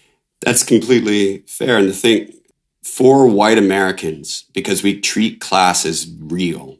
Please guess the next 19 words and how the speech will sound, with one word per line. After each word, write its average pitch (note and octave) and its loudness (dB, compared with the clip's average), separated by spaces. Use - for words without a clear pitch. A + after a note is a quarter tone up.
for F2 -8
white E2+ -4
Americans, E2 -8
because D#2+ -12
we F2 -2
understand F2 -2
it E2 -4
as E2 -6
a E2 -12
rigid F2+ -2
hierarchy E2+ -8
within E2 -6
white F2 -4
communities, E2+ -4
we've G2+ 0
knocked G2 4
down F2 -2
trickle G2 -4
down D2+ -10